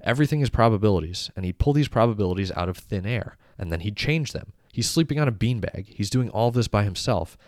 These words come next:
and he doesn't seem particularly interested in our opinion on anything, which is fine, but we were like, "He's an unusual person. We have to spend time with him in person."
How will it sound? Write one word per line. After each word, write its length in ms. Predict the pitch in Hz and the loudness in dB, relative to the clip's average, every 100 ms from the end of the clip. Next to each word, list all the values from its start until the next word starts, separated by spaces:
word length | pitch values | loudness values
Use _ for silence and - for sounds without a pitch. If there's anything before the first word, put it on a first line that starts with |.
| - | -10
and 100 | 104 | -6
he 60 | |
doesn't 320 | 104 123 143 131 | 2 2 2 -2
seem 240 | - 123 | -2 -2
particularly 580 | 113 - 139 147 113 104 | -2 -2 0 2 4 4
interested 500 | - 143 101 - 90 | 2 -2 -2 -2 -2
in 120 | 85 | 0
our 100 | 92 | 0
opinion 380 | 92 - 165 92 | 0 -2 -2 -2
on 160 | 80 | -2
anything, 420 | 80 80 - - - _ | -6 -8 -12 -14 -18 _
which 160 | 107 104 | -6 -6
is 80 | |
fine, 480 | - 165 156 90 87 - - | -2 0 0 -2 -8 -18 -12
but 120 | - 98 | -4 2
we 100 | 113 | 4
were 120 | 110 | 4
like, 220 | 98 90 | 4 2
"He's 200 | - 139 | -2 -2
an 140 | 156 143 | -2 0
unusual 540 | 123 123 113 107 98 | 0 2 2 4 4
person. 460 | - 113 - 80 90 | 4 4 2 -6 -8
We 100 | - | -4
have 220 | 98 104 | 0 0
to 80 | 127 | -2
spend 240 | - 131 | -2 -2
time 220 | - 90 82 | -2 -4 -4
with 120 | 85 | -6
him 160 | 85 | -4
in 80 | 98 | -2
person." 440 | 104 147 - - | 2 2 0 -8